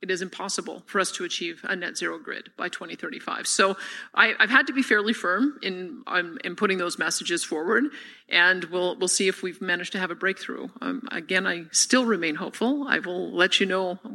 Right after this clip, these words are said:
uh, after our meeting whether that, uh, that hope is misplaced or, or whether or not we have something to,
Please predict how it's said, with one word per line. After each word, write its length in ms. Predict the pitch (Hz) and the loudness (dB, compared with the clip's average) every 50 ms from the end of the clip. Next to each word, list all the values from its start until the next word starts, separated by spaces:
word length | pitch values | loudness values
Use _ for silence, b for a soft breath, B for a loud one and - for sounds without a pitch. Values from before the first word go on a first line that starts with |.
| 185 - | -8 -6
uh, 180 | - 180 170 170 - | -2 -2 2 4 4
after 240 | 175 170 - 180 | 4 2 2 0
our 80 | 170 165 | 0 2
meeting 300 | 165 175 185 175 156 156 | 2 0 -2 -2 -2 -2
whether 400 | 156 156 151 165 156 156 160 160 | -4 -4 -4 -2 -2 -2 -4 -4
that, 400 | 196 - 170 165 160 - - - | -6 -4 -2 0 0 0 0 2
uh, 160 | 196 165 165 175 | 2 2 2 2
that 200 | 170 165 165 - | 2 0 2 2
hope 220 | 196 180 175 - | 0 -2 0 0
is 160 | 170 156 151 | 0 0 0
misplaced 600 | - 175 160 - - - 185 220 - - - - | 0 0 0 0 0 2 4 6 6 4 4 4
or, 180 | 175 165 160 - | 2 2 2 0
or 160 | - 170 160 | 0 -2 0
whether 240 | 165 160 151 165 160 | -2 -2 0 0 0
or 60 | 160 | 0
not 160 | 160 160 151 | 0 0 2
we 160 | - 180 175 | 4 4 4
have 120 | 185 175 - | 4 4 2
something 280 | - 180 147 135 165 | 2 2 0 0 -2
to, 240 | 170 156 165 160 175 | 0 2 2 2 0